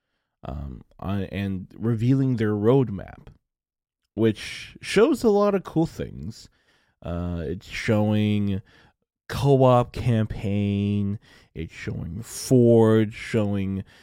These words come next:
uh, four new maps, which is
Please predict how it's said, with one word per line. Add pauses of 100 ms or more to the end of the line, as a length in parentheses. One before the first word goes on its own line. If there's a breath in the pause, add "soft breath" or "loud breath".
(260 soft breath)
uh, (100)
four
new
maps, (580)
which
is